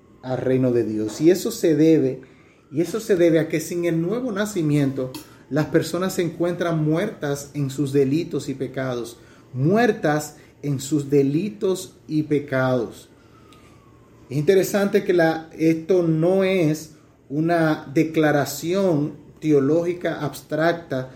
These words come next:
extraída de el invento humano, sino que es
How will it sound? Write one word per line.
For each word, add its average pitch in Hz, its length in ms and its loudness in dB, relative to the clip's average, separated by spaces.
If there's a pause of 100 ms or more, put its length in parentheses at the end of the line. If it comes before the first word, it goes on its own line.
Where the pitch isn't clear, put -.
(280)
extraída 143 1160 2 (420)
de 143 460 2 (120)
el 175 200 4
invento 156 1000 0 (880)
humano, 156 640 4
sino 185 480 -4
que 196 280 2
es 196 260 -6